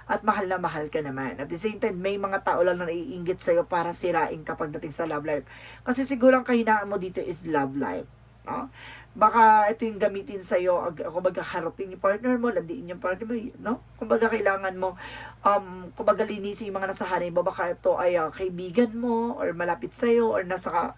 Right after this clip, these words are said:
paligid mo lang. No, kapag alam mong iba na ang, um, ang, uh, ligaw ng bituka ng mga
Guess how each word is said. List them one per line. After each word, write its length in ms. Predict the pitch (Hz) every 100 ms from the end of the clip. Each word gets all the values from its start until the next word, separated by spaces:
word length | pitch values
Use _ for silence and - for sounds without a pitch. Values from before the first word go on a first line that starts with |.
| -
paligid 400 | 196 196 175 160
mo 80 |
lang. 160 | 156 - - - - - - 208
No, 80 |
kapag 240 | 240 254 254
alam 160 | 254
mong 320 | 247 247 233 226
iba 160 | 220
na 160 | 220 214 202
ang, 80 | 202 185
um, 300 | 180 180 175 165 - - - _ _ _ _ -
ang, 160 | 190 190
uh, 200 | 190 185
ligaw 320 | 185 214 202
ng 160 | 190 175
bituka 400 | 196 202 175 190
ng 80 | 180
mga 100 | 180